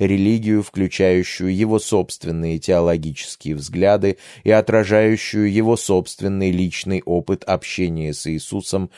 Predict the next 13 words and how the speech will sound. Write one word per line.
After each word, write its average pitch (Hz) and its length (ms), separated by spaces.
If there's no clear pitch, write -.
на 101 120
Дамасской 87 680
дороге. 85 600
Евангелие 95 680
Царства 107 600
основано 123 640
на 123 220
личном 120 500
религиозном 98 800
опыте 98 560
Иисуса 95 640
из 82 240
Галилеи. 90 720